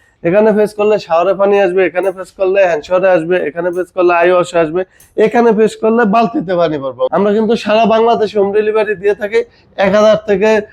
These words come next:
আপনি পনেরোশো টাকা বা পাঁচশো টাকা অ্যাডভান্স করবেন, প্রোডাক্ট হাতে পেয়ে বাকি টাকা দেবেন। ভাঙাচোরা সমস্ত দায়বদ্ধতা আমাদের।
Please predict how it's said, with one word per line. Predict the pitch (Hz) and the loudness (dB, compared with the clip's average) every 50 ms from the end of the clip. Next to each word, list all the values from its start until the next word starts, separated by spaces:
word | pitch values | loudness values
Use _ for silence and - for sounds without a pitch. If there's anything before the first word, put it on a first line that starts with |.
| - _ _ | -20 _ _
আপনি | - 170 170 - 202 196 | -4 -4 -2 0 -2 0
পনেরোশো | 170 208 208 214 214 196 - 202 | 2 2 2 2 2 2 0 -4
টাকা | 185 160 202 180 196 190 | -2 0 0 2 2 0
বা | 185 190 190 | 2 2 0
পাঁচশো | 185 190 185 180 - 190 | 0 0 -2 -2 -4 -8
টাকা | 175 190 190 | -6 -2 0
অ্যাডভান্স | 202 196 180 185 185 185 | 0 0 2 0 -4 -4
করবেন, | _ 208 208 214 214 196 | _ -4 0 0 2 0
প্রোডাক্ট | 175 180 196 196 202 - - | 0 0 0 0 0 0 0
হাতে | 208 202 - - 175 | -2 -2 -2 -2 -2
পেয়ে | 175 190 180 | 0 0 0
বাকি | 156 165 165 160 - 165 | 2 0 -2 -2 -6 -6
টাকা | 147 170 156 147 139 | -4 -2 0 0 0
দেবেন। | 120 120 120 117 117 | 0 2 0 0 0
ভাঙাচোরা | 117 139 151 165 180 180 - 208 208 196 | 0 0 0 0 0 -2 0 0 0 0
সমস্ত | - 190 190 196 196 - _ 208 | 2 0 0 0 0 0 _ -2
দায়বদ্ধতা | 185 170 165 151 147 156 151 147 _ 180 | 0 2 0 2 2 0 -2 -2 _ 0
আমাদের। | 175 156 139 117 123 | 2 2 2 0 -2